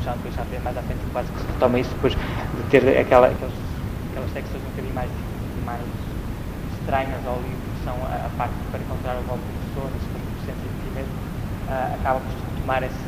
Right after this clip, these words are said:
esse primeiro fôlego, dizendo, examinemos também a escrita. E nessa parte de, de examinar a escrita, faz que existia, no entanto, o poema A Quarto termina como um homem situado sem lugar, em que se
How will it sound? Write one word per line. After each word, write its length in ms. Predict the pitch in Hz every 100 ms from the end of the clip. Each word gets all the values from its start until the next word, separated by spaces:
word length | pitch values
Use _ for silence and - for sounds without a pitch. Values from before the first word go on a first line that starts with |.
| -
esse 140 | -
primeiro 280 | - 135 135 -
fôlego, 240 | 143 143 143 - - -
dizendo, 180 | 135 127
examinemos 400 | 147 147 147 -
também 200 | 139 135
a 120 | 131 127
escrita. 360 | - - - - - - - - - - - - - -
E 60 | -
nessa 260 | 131 - 143
parte 240 | 131 123
de, 560 | - - - - - -
de 540 | - - - - - -
examinar 320 | - - 131 135
a 40 |
escrita, 360 | - - - - - - -
faz 120 | -
que 80 | -
existia, 480 | 139 - - - 156
no 80 | 151
entanto, 240 | 147 143 139
o 40 | -
poema 240 | 143 127
A 80 | 120 -
Quarto 200 | 139 - -
termina 160 | - 135 - - - -
como 140 | 147 147
um 20 |
homem 220 | 147 147 -
situado 320 | - 139 135 -
sem 100 | 135
lugar, 240 | 143 139
em 80 | -
que 80 |
se 80 | -